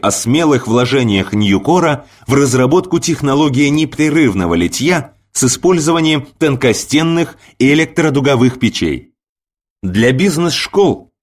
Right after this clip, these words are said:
Ньюкор стала хрестоматийным примером компании,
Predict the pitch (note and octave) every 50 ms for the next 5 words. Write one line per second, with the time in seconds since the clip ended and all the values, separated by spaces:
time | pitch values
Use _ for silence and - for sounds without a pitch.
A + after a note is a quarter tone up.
0 | _ _ _ G#2+ A2+ A#2+ A#2 D3 D3+ C3 - F#3+ G3+ E3 A#2 - - - C#3 C#3+
1 | C#3 C3+ B2 - C#3+ E3 D#3+ - - - F3+ F3+ F#3 F3 E3+ - E3+ D3+ A#2+ G2
2 | F#2 F2 E2+ - G#2 A2 A#2 A#2+ A2+ G2+ F#2+ F#2 F#2 - - G2 G2 G2 - F#3
3 | G#3 F#3 D3 G#2 D#2 C2 - - _